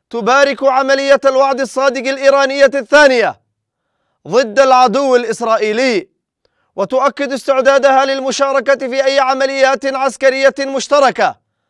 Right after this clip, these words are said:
ضد العدو الإسرائيلي، انتصارا للشعبين الفلسطيني واللبناني، وردا على أي عدوان إسرائيلي يطال جبهات الإسناد. وتؤكد القوات المسلحة اليمنية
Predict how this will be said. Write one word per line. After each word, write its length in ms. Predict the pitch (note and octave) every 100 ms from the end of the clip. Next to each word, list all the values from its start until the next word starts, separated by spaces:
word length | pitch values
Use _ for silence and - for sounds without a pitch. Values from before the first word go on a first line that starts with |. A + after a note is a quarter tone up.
| _ _ _ E3
ضد 320 | B3 G#3+ A#3+
العدو 560 | B3+ A#3+ A#3 C4 C#4
الإسرائيلي، 920 | A#3+ A3 G#3 G#3+ G#3 G#3 G#3 C4 F#3 - _ _ _ _ _ _
انتصارا 560 | A3+ A#3 C4 - C#4 C4+
للشعبين 680 | C4+ - C#4+ C4 B3+ C#4 C4
الفلسطيني 840 | C4 A3+ C4 G3+ B3 B3 C#4 B3
واللبناني، 800 | A#3+ A3+ G#3 G#3+ G#3 A#3+ A#3+ - _ _ _ _ _ _ -
وردا 540 | F#3+ B3+ G#3+ C4+ C4
على 260 | B3+ C4+ C4+
أي 140 | C#4
عدوان 580 | C4+ C4+ B3+ C#4 C4+ C4+
إسرائيلي 720 | C4 C4 C4+ C4+ C4+ C#4 C4
يطال 380 | C4+ C4+ C#4 B3+
جبهات 500 | B3+ A#3+ A#3+ B3+ B3+
الإسناد. 680 | A#3 A#3 A3+ C4 A#3 D3+ - _ _ _ _ _ _ _
وتؤكد 580 | G3 G#3+ C4 C#4 C#4 C4
القوات 540 | C#4 B3 C#4 C4+ C#4 C#4
المسلحة 600 | C#4 C4+ C#4 C#4+ C4 B3+
اليمنية 720 | C#4+ C#4 C#4 C#4 C#4+ A#3+ D3+